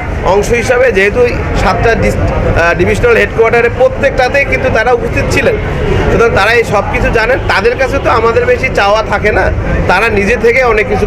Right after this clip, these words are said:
করে এবং তারা সন্তুষ্ট হয়ে আমাদের সাথে তাদের যে, তাদের যে, আহ, ডিপ্লোম্যাটিক যে, আহ, সুযোগ সুবিধা আছে এবং একটা দেশের সাথে আর একটা দেশে যতটুকু করা সম্ভব,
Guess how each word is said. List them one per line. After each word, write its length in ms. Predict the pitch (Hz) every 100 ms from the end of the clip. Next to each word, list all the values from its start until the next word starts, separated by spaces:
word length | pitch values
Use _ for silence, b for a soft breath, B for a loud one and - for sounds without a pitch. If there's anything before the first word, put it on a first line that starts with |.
| 202
করে 180 | 180 175
এবং 280 | 175 214 233 - - -
তারা 200 | - 226
সন্তুষ্ট 500 | 233 233 220 262 -
হয়ে 340 | 247 240 254 - - -
আমাদের 280 | 190 208 214
সাথে 280 | 214 208 214
তাদের 360 | 208 202 220 202
যে, 220 | 214 202 - - 185
তাদের 300 | 196 240 214
যে, 160 | 247
আহ, 480 | 240 185 185 175 175 170
ডিপ্লোম্যাটিক 600 | 220 233 226 233 254 214
যে, 200 | 220 220
আহ, 520 | 196 196 180 175 170
সুযোগ 280 | - 202 202
সুবিধা 300 | 190 196 214
আছে 280 | 180 185 247 - - -
এবং 240 | 175 190 185 - - -
একটা 260 | 180 202 220
দেশের 240 | 208 226
সাথে 160 | 233 233
আর 80 | 208
একটা 160 | 208
দেশে 240 | 196 196 214
যতটুকু 400 | 214 226 269 277
করা 160 | 247 208
সম্ভব, 400 | 185 175 220